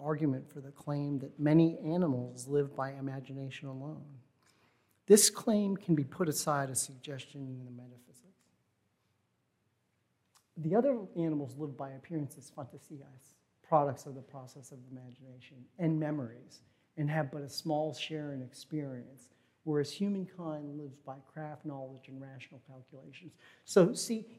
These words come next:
in the metaphysics, there's really no mention of perception, which is kind of surprising to me, right? In other words, imagination seems to take the role of perception. If I'm just thinking about this in general, I think, well, I have understanding, experience, and craft knowledge on the one hand.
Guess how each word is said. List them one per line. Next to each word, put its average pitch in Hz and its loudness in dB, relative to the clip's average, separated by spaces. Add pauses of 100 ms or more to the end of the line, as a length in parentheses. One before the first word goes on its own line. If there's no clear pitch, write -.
in 190 2
the 185 4
metaphysics, 233 2
there's 175 -8
really 349 -8
no 233 0
mention 233 4
of 139 0
perception, 123 -10
which 143 -10
is 151 -4
kind 185 -4
of - -8
surprising 160 -10
to 120 -18
me, 143 -18 (320)
right? 160 -4
In 202 -4
other 170 0
words, 151 -2 (260)
imagination 202 4
seems 156 -6
to 143 -14
take 156 -8
the 147 -6
role 156 0
of 120 -14
perception. - -18 (400)
If - -10
I'm 160 4 (220)
just - 0
thinking 214 2
about 170 -2
this - -6
in 135 -4
general, 131 -2
I - -14 (120)
think, 151 -8 (480)
well, 170 12
I - 12
have 143 6
understanding, 170 2
experience, 147 -4
and 120 -12
craft 139 -8
knowledge 131 -10
on 120 -10
the 127 -12
one 135 -14
hand. 123 -14